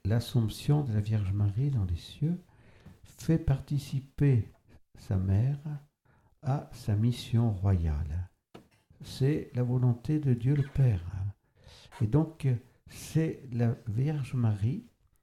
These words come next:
comme il est dit dans cette grande prophétie du chapitre douze de l'Apocalypse, qui reçoit, en tant que mission royale,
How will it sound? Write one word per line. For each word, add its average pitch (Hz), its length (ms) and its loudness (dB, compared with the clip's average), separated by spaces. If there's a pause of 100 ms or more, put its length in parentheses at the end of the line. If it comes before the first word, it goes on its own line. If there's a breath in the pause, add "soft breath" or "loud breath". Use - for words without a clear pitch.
(440)
comme 120 300 2
il 107 280 -2
est 101 100 0
dit 131 280 -2
dans 107 240 -2
cette - 280 -6
grande 110 320 -2
prophétie 107 580 -4
du 107 120 -4
chapitre 98 500 -6
douze 131 600 -2
de 101 80 -2
l'Apocalypse, 101 1000 -6 (880 loud breath)
qui 147 140 2
reçoit, 165 800 2 (640)
en 120 100 -2
tant 135 200 2
que 120 140 0
mission 151 480 0
royale, 113 840 -2